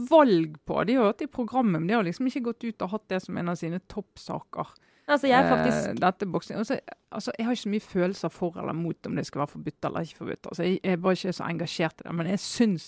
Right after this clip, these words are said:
Speaker 1: det er rart at, eh, våre øverste tillitsmenn og -kvinner velger det arrangementet der, av alle arrangementer, å,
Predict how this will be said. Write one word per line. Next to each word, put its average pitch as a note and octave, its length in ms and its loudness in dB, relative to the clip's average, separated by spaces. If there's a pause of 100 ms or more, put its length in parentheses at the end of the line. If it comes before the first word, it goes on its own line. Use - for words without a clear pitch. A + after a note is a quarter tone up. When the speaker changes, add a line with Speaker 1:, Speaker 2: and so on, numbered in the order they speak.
Speaker 1:
det - 220 -6
er E3 260 -2 (160)
rart - 480 -6 (480)
at, - 320 -4
eh, E3 180 2
våre E3+ 320 6
øverste E3+ 640 4 (240)
tillitsmenn E3+ 500 -2
og E3 80 -6
-kvinner - 400 -2
velger E3 680 0
det E3 160 2
arrangementet E3 640 -2
der, D3 240 -4 (400)
av F#3+ 180 2
alle F3+ 360 2
arrangementer, E3 580 0
å, - 260 -2